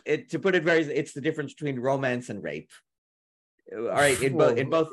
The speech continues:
Speaker 1: in both instances, you might have some kind of, uh, sexual contact, but, but the, the,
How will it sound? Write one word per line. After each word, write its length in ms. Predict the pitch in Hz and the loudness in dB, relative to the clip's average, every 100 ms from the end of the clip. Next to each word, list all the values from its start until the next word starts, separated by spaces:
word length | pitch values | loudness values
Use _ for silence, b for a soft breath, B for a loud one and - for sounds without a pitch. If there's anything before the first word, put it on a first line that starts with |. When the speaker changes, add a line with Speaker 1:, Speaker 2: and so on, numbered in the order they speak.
| 127 - 147 | -10 -6 -2
Speaker 1:
in 140 | 170 | 2
both 240 | 190 190 | 4 4
instances, 680 | 165 180 - 170 - 156 127 | 2 -4 -2 -6 -4 -6 -2
you 80 | 139 | -2
might 240 | 139 143 | 2 2
have 200 | 139 139 | 4 2
some 220 | 131 139 127 | 2 -4 -2
kind 240 | 135 127 | 0 0
of, 200 | 117 110 | -2 -2
uh, 320 | 113 107 104 107 | 0 0 0 -2
sexual 480 | - 143 - 123 | -2 -4 0 -2
contact, 520 | 113 139 127 117 101 - | 0 -2 0 0 -2 -2
but, 180 | 101 85 b b b b | -6 -6 b b b b
but 240 | 107 120 - | -2 -2 0
the, 160 | 113 | 0
the, 300 | 95 110 101 | 0 -2 -2